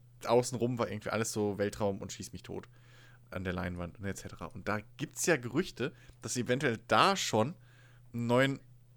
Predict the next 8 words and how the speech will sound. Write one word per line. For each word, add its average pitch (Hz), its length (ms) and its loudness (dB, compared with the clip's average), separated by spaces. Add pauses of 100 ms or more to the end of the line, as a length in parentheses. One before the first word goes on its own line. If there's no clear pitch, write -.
(320)
so 120 120 -2
ein 120 240 0
Weltraum-Rollenspiel, 110 1800 6
Open-World-Gedöns 104 920 4
oder 98 160 0
was 95 180 -2
zeigen, 92 380 0
an-, 95 200 -2